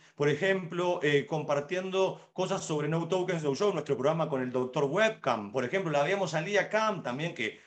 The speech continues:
ha sido partícipe de este, de este programa, reposteando, y creo que está generando una comunidad muy interesante. Y un poco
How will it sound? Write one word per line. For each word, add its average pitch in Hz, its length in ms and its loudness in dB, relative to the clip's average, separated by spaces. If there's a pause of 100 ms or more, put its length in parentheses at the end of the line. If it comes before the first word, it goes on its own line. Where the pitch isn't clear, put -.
(100)
ha 117 120 0
sido 180 300 -2
partícipe 117 540 -4
de 113 120 -2
este, 127 160 -4 (280)
de 147 60 -2
este 160 100 -2
programa, 170 380 -2 (160)
reposteando, 160 1000 -2 (180)
y 165 140 -4
creo 247 220 0
que 208 60 -2
está - 240 -4
generando 208 360 -2
una 190 160 0
comunidad 196 380 -2
muy 220 180 -2
interesante. 165 720 -4 (100)
Y 226 120 2
un 269 160 -2
poco 233 600 4